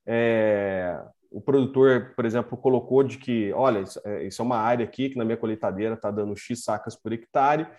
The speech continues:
é, mas a gente, a gente, a gente, quando você olha o processo, se teve algum momento que teve alguma quebra no meio desse processo,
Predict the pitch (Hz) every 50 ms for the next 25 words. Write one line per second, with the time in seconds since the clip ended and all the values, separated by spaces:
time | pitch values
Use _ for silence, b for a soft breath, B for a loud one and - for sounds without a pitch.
0 | b b b b b b _ _ - 110 117 117 113 110 98 - - - 117 123
1 | 131 127 139 139 135 135 139 135 - 160 156 156 139 - - _ - 117 123 120
2 | 135 131 - - - - 117 123 117 123 135 131 - 139 135 - _ _ _ _
3 | - 131 131 127 131 135 135 - 156 151 160 175 165 - 175 165 160 - 139 127
4 | - - - - - - 156 143 139 151 143 135 139 180 214 233 233 196 165 165
5 | 175 160 151 147 143 135 - - - 127 - 151 143 139 135 127 151 175 196 185
6 | 190 - 170 160 147 143 139 135 135 127 127 127 117 117 117 - - - 113 110
7 | 110 - 147 160 165 - - - 98